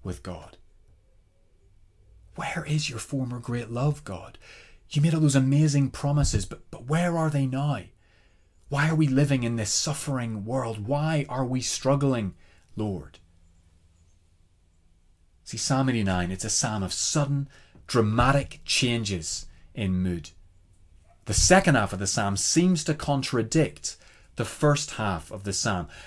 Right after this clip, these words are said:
So, so we need to say, "Well, what are we meant to do with a psalm like this?" Well, as I've wrestled with Psalm eighty-nine this past week, I've become convinced that part of the message of this psalm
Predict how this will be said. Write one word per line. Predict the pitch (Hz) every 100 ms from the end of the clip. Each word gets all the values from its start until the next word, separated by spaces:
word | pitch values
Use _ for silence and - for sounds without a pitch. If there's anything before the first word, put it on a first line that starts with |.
| -
So, | - -
so | 165
we | 220
need | 208
to | 139
say, | 120
"Well, | 113
what | 113 160 190
are |
we | 175
meant | 135 131
to | 110
do | 101 120 135 135
with | 123 104
a |
psalm | - 107 92 80 76 - - -
like | 92 78
this?" | 80 - - - - - - - - - - - - - _ - _ _ _ - - _ - -
Well, | 143
as | 160
I've | 165 139
wrestled | 139 180 151 185 156
with | 143 135
Psalm | 143 127 123
eighty-nine | 117 110 104
this | 101
past | - 104 95 107
week, | 107
I've | 139
become | 147 139
convinced | 131 127 143 -
that | - -
part | - 170 202
of |
the | 175
message | 151 165 156 139
of | 117
this | 104 -
psalm | 98 76 80